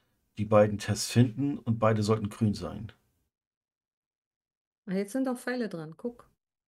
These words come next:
Speaker 1: Ach ja, genau. Und, ach so, jetzt muss ich hier, ähm, auf diese Ansicht gehen, damit ich das, äh, warte, das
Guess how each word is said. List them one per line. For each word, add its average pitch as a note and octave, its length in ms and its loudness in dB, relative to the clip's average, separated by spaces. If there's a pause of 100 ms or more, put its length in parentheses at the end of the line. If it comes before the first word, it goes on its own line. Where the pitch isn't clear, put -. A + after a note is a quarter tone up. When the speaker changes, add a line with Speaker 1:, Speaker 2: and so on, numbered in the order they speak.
(880)
Speaker 1:
Ach B2+ 120 -16
ja, F#2 200 2
genau. F2 400 -2 (480)
Und, A#2 400 6 (140)
ach A2+ 120 -6
so, G#2 160 -2
jetzt E2 200 -10
muss G2 160 -4
ich F#2 120 -10
hier, G#2 440 0
ähm, F#2 300 -6 (800)
auf G2 400 -6 (480)
diese A#2+ 280 -2
Ansicht F#2 360 -6
gehen, G#2 240 0
damit F#2+ 260 -2
ich F#2+ 200 -10
das, - 440 -8 (800)
äh, D#3 60 -12 (220)
warte, - 340 -8 (400)
das - 360 -6